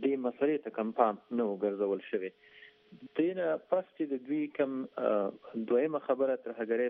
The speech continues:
پر ضد جګړه کې د پاکستان په هکله باندې و، د ده د حکومت د کارکردګۍ په حساب یې خبرې کولې. نو وی چې د ترهګرو ملای ماته کړې ده،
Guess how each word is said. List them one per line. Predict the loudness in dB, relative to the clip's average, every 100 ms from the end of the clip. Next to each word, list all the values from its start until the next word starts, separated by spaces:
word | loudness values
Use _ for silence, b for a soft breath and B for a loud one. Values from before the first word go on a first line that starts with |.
| -2
پر | -6
ضد | -4 -8 -4 -2
جګړه | 0 0
کې | -2 -4 -4
د |
پاکستان | 0 0 0 -4 0 2 2 -2 b b b -2
په | 0
هکله | 2 0
باندې | 0 -2 0
و، | 0 2
د | 0 -2
ده | 0 0
د | -2
حکومت | -4 -10 -2 -2 -2
د | -2
کارکردګۍ | 0 0 0 0 0 0 0
په | -2
حساب | -2 2 0 0
یې |
خبرې | -4 -2 -2 -2
کولې. | -2 -2 -2 -6
نو | -2
وی | -2
چې | 0 0
د | -2 -2
ترهګرو | -6 -2 0 0
ملای | 0 2 2 0 _ 0
ماته | 0 0
کړې | 0 0 2
ده، | -2